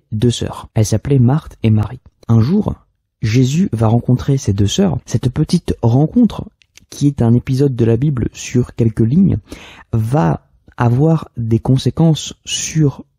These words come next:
l'ensemble de l'organisation du monde chrétien. C'est donc un épisode particulièrement clé. Voici l'épisode dont il est question. C'est lors d'un voyage vers Jérusalem.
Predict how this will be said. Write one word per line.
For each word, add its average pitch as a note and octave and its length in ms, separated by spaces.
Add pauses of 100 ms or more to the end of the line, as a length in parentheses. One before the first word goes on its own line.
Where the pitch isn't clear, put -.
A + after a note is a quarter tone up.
l'ensemble C3+ 760
de G#2 120
l'organisation B2 1120
du A2 180
monde B2+ 300 (200)
chrétien. A#2 460 (420)
C'est - 160
donc D3+ 220
un B2 100
épisode C3+ 520 (340)
particulièrement C3 1120 (100)
clé. C#3 440 (140)
Voici B2 340
l'épisode C3+ 600 (360)
dont A#2 280
il G#2+ 240
est - 20
question. - 460 (260)
C'est - 160
lors C3+ 140
d'un A2 100
voyage G#2 540
vers G2+ 300
Jérusalem. G2+ 580